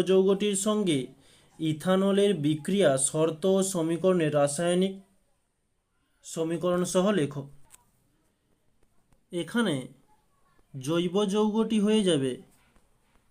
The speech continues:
জৈব যৌগটি অ্যাসিটিক অ্যাসিড, যার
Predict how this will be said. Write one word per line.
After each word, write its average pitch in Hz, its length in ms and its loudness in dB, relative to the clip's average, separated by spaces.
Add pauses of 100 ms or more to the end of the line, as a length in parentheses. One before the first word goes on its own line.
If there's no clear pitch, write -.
(1500)
জৈব 160 460 -4 (240)
যৌগটি 180 580 2 (3500)
অ্যাসিটিক 185 680 -4 (3750)
অ্যাসিড, 147 420 -6 (1600)
যার 151 180 -2